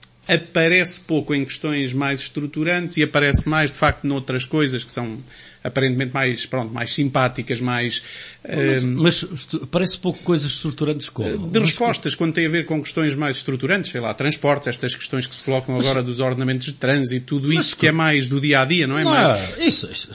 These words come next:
Speaker 2: não, isso é pura, pura mentira. É evidente. Então a Câmara não esteve desde a primeira hora em questões estratégicas como o Parque Ciência e Inovação,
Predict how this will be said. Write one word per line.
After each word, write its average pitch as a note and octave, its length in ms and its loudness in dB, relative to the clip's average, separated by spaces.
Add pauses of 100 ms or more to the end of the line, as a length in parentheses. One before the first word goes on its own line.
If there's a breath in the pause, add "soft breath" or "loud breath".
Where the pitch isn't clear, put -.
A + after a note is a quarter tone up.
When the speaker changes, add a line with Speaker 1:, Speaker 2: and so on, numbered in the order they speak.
Speaker 2:
não, F#2 160 -14
isso - 160 -12
é C#2+ 80 -10 (360)
pura, F#2+ 260 -6
pura G2 280 -6
mentira. C#3+ 600 4 (440 loud breath)
É D#3+ 80 -2
evidente. B2 580 2
Então F3 300 2
a C#3+ 40 4
Câmara D#3+ 380 4 (380 loud breath)
não D#3 140 4
esteve C#3 400 6
desde D3 240 8
a D3+ 40 8
primeira C#3 320 6
hora C3+ 440 8 (200 loud breath)
em D#3 160 8
questões F3 320 4
estratégicas C#3+ 760 6
como D3+ 240 6
o C3 60 6
Parque D3 300 2
Ciência C#3+ 340 4
e - 20 4
Inovação, B2+ 720 0